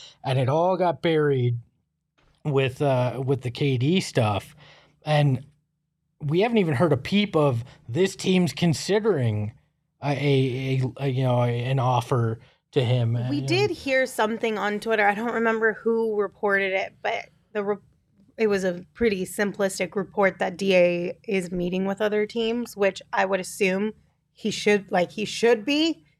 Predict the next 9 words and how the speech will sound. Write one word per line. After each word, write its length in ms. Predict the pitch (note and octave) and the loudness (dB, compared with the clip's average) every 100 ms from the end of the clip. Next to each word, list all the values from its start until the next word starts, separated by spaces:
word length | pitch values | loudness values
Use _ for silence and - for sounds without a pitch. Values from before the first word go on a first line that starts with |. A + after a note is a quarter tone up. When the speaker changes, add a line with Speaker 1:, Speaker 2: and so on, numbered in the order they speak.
| _ | _
Speaker 2:
That's 240 | G#3 G#3+ G#3+ | 0 2 2
not 240 | G3 F#3+ | 0 2
really 260 | F#3+ F#3 F#3 | 2 2 2
a 60 | |
big 240 | F3 F#3+ E3+ | 0 -4 -4
surprise. 720 | - E3 F#3+ F#3 G#3+ C4+ C#4 - - - - | -10 -4 2 4 4 0 -4 -20 -20 -20 -4
I 100 | G#3+ | 0
think 220 | B3 C4+ B3 | 2 0 0
the 200 | G#3+ G#3+ | 2 0